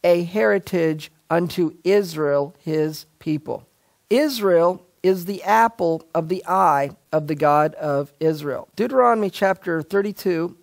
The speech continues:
verses nine and ten, it is written, "For the Lord's portion is his people.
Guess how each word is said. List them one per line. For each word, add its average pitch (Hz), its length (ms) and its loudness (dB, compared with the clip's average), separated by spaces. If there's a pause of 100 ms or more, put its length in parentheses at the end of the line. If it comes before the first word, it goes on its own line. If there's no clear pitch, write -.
verses 170 360 -4
nine 190 240 2
and 190 140 -2
ten, 160 480 -2
it 160 100 -4
is 143 160 -6
written, 160 380 -6 (520)
"For 233 220 4
the 202 140 4
Lord's 277 600 2
portion 226 760 0
is 196 280 0
his 185 200 -4
people. 196 640 -6